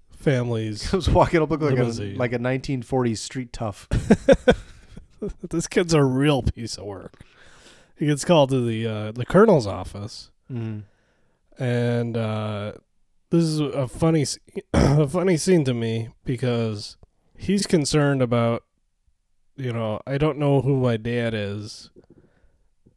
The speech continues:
Speaker 1: How are you gonna just let me go with this strange man when my mother and grandfather told me I go with one of them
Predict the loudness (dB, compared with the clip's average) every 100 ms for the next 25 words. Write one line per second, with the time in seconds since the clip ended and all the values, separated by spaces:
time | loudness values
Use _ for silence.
0 | _ -20 -10 -2 2 4 4 2 2 0
1 | 0 0 0 0 4 6 6 4 0 -2
2 | -2 0 0 0 0 0 0 -2 -6 -12
3 | _ _ _ -6 -4 -2 0 0 0 -2
4 | -4 -6 0 2 4 2 0 -2 -4 -4
5 | -4 -4 -4 -6 -6 -6 -4 -6 -6 -8
6 | -12 _ _ _ _ -8 -4 0 2 2
7 | -2 -2 -2 -2 -4 -4 -4